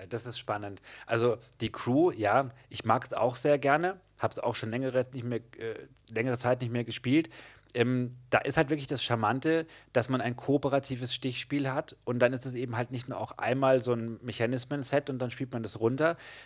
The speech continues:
sondern es ist eben auch als so Kampagne mit verschiedenen Missionen designt, so dass man leicht reinkommt und dann wird es über, ich glaub, insgesamt fünfzig Missionen, wenn ich mich richtig erinnere,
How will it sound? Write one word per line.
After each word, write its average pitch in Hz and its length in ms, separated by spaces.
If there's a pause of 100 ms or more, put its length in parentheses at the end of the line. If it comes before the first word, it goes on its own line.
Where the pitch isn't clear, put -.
sondern 113 240
es 113 80
ist 117 60
eben 127 200
auch 113 220
als 120 180
so 123 460
Kampagne 139 500
mit 107 140
verschiedenen 127 460
Missionen 120 600 (200)
designt, 107 540 (280)
so 123 100
dass 120 120
man 117 120
leicht 110 420
reinkommt 147 600
und 120 160
dann 117 180
wird 147 120
es 123 100
über, 120 280
ich - 140
glaub, - 160
insgesamt 113 540
fünfzig - 600
Missionen, 151 440
wenn 139 100
ich 127 80
mich 131 160
richtig 143 260
erinnere, 139 400